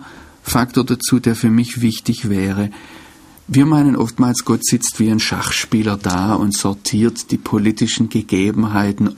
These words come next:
ohne darauf zu sehen, was die Menschen daraus machen. Und ich könnte mir vorstellen, dass auch im politischen Bereich, auch im Blick auf Erfüllung der Prophetie, nicht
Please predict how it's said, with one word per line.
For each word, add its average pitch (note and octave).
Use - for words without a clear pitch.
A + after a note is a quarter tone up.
ohne C#3
darauf A2+
zu -
sehen, G2+
was F#2+
die B2
Menschen F2+
daraus F2+
machen. -
Und A2+
ich -
könnte C#3+
mir C#3
vorstellen, A#2+
dass A2+
auch A#2+
im F#3
politischen C#3+
Bereich, G2+
auch -
im D#3
Blick -
auf A#2+
Erfüllung A#2+
der -
Prophetie, A#2
nicht D3+